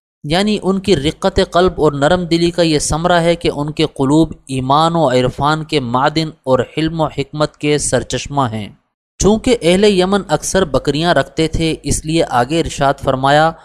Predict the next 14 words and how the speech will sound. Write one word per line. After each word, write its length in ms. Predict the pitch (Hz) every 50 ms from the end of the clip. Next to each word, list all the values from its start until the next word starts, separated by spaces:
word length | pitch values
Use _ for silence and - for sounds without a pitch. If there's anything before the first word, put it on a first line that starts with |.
| _ _ _ _ _ _
"سکون 500 | - - 151 147 - - 170 202 220 220
اور 260 | 214 - - 170 165 -
اطمینان، 720 | - 143 - - 143 143 147 151 156 160 170 170 165 139 120
وقار 440 | 120 123 - _ - 147 160 170 170
اور 220 | - - 147 147
تواضع 580 | 143 - - 135 127 127 139 143 139 151 156 147 135 127 120
بکریوں 460 | 135 139 - 170 165 175 175 170 160
والوں 300 | 139 123 123 123 123 123
میں 160 | 123 123 120
ہے، 220 | 113 117 107 101 95 _ _ _ _ _ _ _ _ _ _
اور 140 | 123 123 127 127
فخر 300 | - 151 156 - - 175
اور 280 | 175 - 131 131 131 127
خیلا 640 | - - - 139 131 135 139 135 147 151 156 156